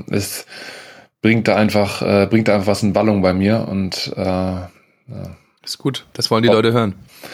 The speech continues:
Speaker 1: Ja, ich hoffe, dass man da irgendwann einen Weg findet, dass man das, äh, dass man das nicht mehr braucht. Also, dass es dann wirklich so, Strukturen so,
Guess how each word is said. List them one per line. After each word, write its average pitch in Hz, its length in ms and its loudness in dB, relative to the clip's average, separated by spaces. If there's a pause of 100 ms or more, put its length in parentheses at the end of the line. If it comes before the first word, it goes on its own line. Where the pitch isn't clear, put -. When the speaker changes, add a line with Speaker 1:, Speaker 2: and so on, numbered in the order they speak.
(440)
Speaker 1:
Ja, 117 100 4
ich 120 120 0
hoffe, 135 180 2
dass 123 160 2
man 120 160 2
da 117 100 6
irgendwann 117 340 2
einen 107 100 2
Weg 117 180 2
findet, 123 260 0
dass 101 140 -2
man 104 140 2
das, 98 260 -2
äh, 104 180 2
dass 95 140 -6
man 101 80 0
das 95 100 -2
nicht 95 100 0
mehr 90 100 0
braucht. 87 360 0 (120)
Also, 92 200 -2
dass 90 180 -4
es - 60 -10
dann 92 180 -2
wirklich 92 260 -4
so, 92 400 2 (320)
Strukturen 104 500 0
so, 104 400 4